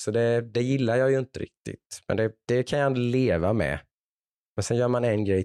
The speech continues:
till som man också gjorde i Spectre, och det var lite de här som du brukar kommentera lite grann, som man har gjort med Star Wars till exempel, att man,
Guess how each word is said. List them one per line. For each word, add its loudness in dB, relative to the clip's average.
till 0
som -4
man 0
också -4
gjorde -2
i -8
Spectre, -6
och -2
det 0
var 0
lite -4
de -8
här -4
som -6
du 2
brukar -4
kommentera -2
lite -8
grann, -4
som -8
man -4
har -4
gjort -6
med -8
Star 0
Wars -4
till -2
exempel, -6
att -16
man, -10